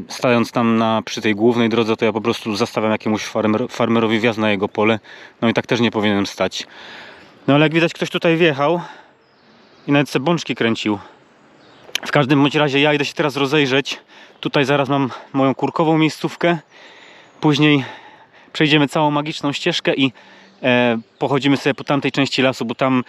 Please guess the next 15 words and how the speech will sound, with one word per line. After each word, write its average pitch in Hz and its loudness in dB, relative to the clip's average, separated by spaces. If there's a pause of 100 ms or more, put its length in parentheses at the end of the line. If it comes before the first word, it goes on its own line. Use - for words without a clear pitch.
(400)
e, 120 2
bardzo 120 -2
często 123 -2
znajdowałem 120 0
już 110 -2
wcześniej, 151 0 (440)
e, 139 -2 (560)
ceglastoporę, 147 0
borowiki 143 -2
czy - -12
tam 143 -2
krasnoborowiki, 139 0
jak 143 -2
kto - -4
woli. 135 2